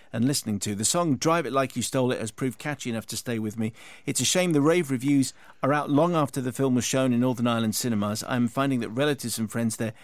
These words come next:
didn't see it, but would like to now. So they've clearly, maybe this is gonna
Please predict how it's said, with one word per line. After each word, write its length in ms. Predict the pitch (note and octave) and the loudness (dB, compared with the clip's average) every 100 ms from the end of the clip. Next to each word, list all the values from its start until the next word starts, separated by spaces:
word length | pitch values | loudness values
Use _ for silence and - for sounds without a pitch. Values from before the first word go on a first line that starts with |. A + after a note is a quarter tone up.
| - - | -16 -4
didn't 300 | A#2 D3 C3 | 2 2 2
see 300 | B2 D3 G#2 | 0 0 -2
it, 160 | A2+ - | -4 -10
but 280 | C3+ B2 C3+ | -4 -2 0
would 160 | C#3+ C3+ | -2 -2
like 260 | C3+ A#2+ | -4 -6
to 180 | - B2 | -8 -8
now. 300 | C#3 C3 F#2+ - - - | -6 -8 -10 -16 -20 -6
So 160 | - | 0
they've 200 | C#3+ C#3 | 2 2
clearly, 420 | - F#3+ C3+ B2+ B2+ - - | 2 0 2 0 -4 -8 2
maybe 240 | F#3+ F#3 | 2 4
this 140 | C#3 | 0
is 100 | A#2+ | -2
gonna 320 | - C3+ A#2 | 0 0 0